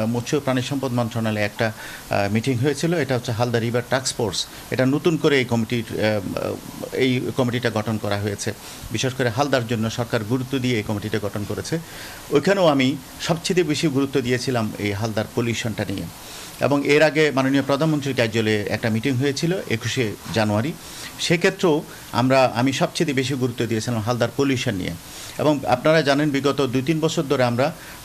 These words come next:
হালদার, আহ, সবচেয়ে রাবার ড্যামের পরে এই মুহূর্তে হালদার সবচেয়ে বড় সমস্যা যেটা, সেটা আমরা পলিউশন, এই যে দূষণের বিষয়টাকে আমরা সবচেয়ে বেশি প্রায়োরিটি দিয়েছি। এবং,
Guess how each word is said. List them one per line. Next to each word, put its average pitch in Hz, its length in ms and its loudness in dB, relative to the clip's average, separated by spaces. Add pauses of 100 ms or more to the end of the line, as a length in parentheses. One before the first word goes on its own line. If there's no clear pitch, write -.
হালদার, 135 260 4
আহ, 113 360 2
সবচেয়ে 147 500 0
রাবার 127 280 4
ড্যামের 156 260 4
পরে 120 240 2 (580)
এই 135 140 4
মুহূর্তে 170 380 4 (120)
হালদার 143 240 2
সবচেয়ে 131 380 -2
বড় 117 440 0
সমস্যা 127 360 -2
যেটা, 127 240 -2
সেটা 120 240 -4
আমরা 110 260 -2
পলিউশন, 131 440 0 (420)
এই 117 120 2
যে 131 120 4
দূষণের 135 440 2
বিষয়টাকে 120 420 0
আমরা 110 200 0
সবচেয়ে 110 360 -4
বেশি 107 220 -2
প্রায়োরিটি 127 360 0
দিয়েছি। 95 340 -6 (640)
এবং, 143 280 4